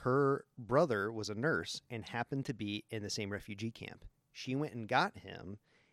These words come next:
and ended up being able to treat him and save his life with some medication and treatment.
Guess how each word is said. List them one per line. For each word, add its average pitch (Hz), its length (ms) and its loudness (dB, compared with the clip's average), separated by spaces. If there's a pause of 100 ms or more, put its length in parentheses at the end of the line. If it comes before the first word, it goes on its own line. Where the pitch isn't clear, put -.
(260)
and 107 600 -4 (180)
ended 131 220 0
up 117 80 0
being 117 200 0
able 113 180 0
to - 100 -10
treat - 380 0
him 107 160 -2
and 101 80 -4
save 98 260 0
his 101 140 -4
life 98 280 -2
with 98 120 -8
some 98 180 -8
medication 113 880 -4
and 98 380 -6
treatment. - 600 -12